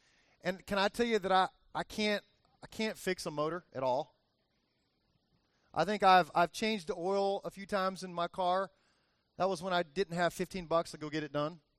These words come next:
you know. Uh, I, I, I finally learned to change the brakes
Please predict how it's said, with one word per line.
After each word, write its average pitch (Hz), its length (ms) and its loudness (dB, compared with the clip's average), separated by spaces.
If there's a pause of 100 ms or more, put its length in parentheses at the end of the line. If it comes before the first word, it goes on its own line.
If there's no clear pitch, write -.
you 156 80 -6
know. 151 220 -2 (440)
Uh, 156 460 4 (200)
I, 175 440 4
I, 170 80 4
I 170 40 4
finally 220 340 4
learned 214 200 0
to 196 60 -4
change 208 360 0
the 180 80 -8
brakes 185 600 0